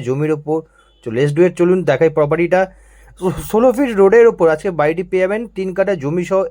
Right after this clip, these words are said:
একতলা বাড়ি, দুটো রুম, রান্নাঘর, পায়খানা, বাথরুম, টোটালটাই ওয়াল করা রয়েছে, আপনারা দেখতে পাচ্ছেন ভিডিওর মাধ্যমে। একদম টোটাল ওই মাথা থেকে এই মাথা অবধি টোটাল ওয়াল করা রয়েছে ষোলো ফিট রোডের ওপর।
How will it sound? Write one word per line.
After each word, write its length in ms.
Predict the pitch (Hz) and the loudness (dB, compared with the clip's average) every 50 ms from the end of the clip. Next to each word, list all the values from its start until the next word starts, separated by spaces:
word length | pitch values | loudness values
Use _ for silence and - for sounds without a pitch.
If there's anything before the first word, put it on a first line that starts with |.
| - - | -6 -8
একতলা 340 | 147 - _ 185 180 175 156 143 | -8 -4 _ -2 0 0 0 0
বাড়ি, 160 | 139 139 165 202 - _ _ _ _ _ _ - 131 | 0 -2 -2 -6 -10 _ _ _ _ _ _ -14 -12
দুটো 180 | 131 139 143 190 190 190 | -12 -4 -2 0 0 0
রুম, 140 | 202 208 220 214 _ _ _ _ _ _ _ _ _ _ - | 0 -2 -4 -8 _ _ _ _ _ _ _ _ _ _ -10
রান্নাঘর, 440 | 123 120 123 139 151 156 175 190 - 180 | -8 -6 -4 -2 -2 0 0 0 0 0
পায়খানা, 300 | - 127 117 - 135 139 143 | -2 -2 -2 -2 -2 -2 -2
বাথরুম, 320 | 147 147 - - 185 196 208 - _ _ _ _ _ - | -4 -4 -2 -4 -4 -4 -4 -8 _ _ _ _ _ -2
টোটালটাই 440 | 202 202 202 254 254 254 254 254 202 151 | -2 0 2 2 2 4 4 2 4 4
ওয়াল 160 | 143 151 175 180 190 | 2 2 0 2 2
করা 100 | 196 208 | 0 0
রয়েছে, 180 | 208 196 202 208 190 | 0 0 0 -2 -2
আপনারা 180 | 185 190 196 185 160 | 0 -2 -2 -2 -2
দেখতে 160 | - 147 - 190 180 | -6 -4 -4 -4 -4
পাচ্ছেন 200 | 180 185 190 165 135 | -4 -4 -6 -6 -4
ভিডিওর 240 | 139 143 156 156 151 156 | -2 0 0 0 0 -2
মাধ্যমে। 300 | 147 147 143 156 160 180 185 _ _ _ _ _ _ _ _ _ _ _ _ _ _ _ _ | -6 -6 -6 -6 -6 -6 -8 _ _ _ _ _ _ _ _ _ _ _ _ _ _ _ _
একদম 360 | 170 175 175 175 180 208 240 214 180 | -2 -2 -2 -2 -2 -2 -4 -2 0
টোটাল 240 | 214 208 185 220 208 202 196 | -2 0 0 2 4 4 2
ওই 60 | 208 196 | 2 2
মাথা 140 | 208 196 208 202 | -2 -2 -2 -2
থেকে 120 | 208 196 202 196 | -2 0 0 0
এই 60 | 185 190 | 0 0
মাথা 140 | 190 185 202 202 | -2 -4 -4 -6
অবধি 140 | 185 190 190 - _ _ _ | -6 -6 -10 -12 _ _ _
টোটাল 260 | 175 175 160 202 196 180 151 | -6 -4 -2 0 0 2 2
ওয়াল 140 | 151 151 165 156 | 2 0 2 2
করা 120 | 175 175 180 | 2 2 2
রয়েছে 200 | 175 170 175 180 175 | 0 0 -4 -8 -8
ষোলো 180 | - 147 147 156 151 | -6 -4 -2 -2 -2
ফিট 140 | 147 175 143 110 107 | -2 -4 -4 -2 -4
রোডের 240 | 117 123 151 165 165 165 | -2 0 0 0 0 -2
ওপর। 200 | 151 160 175 | -2 -2 -2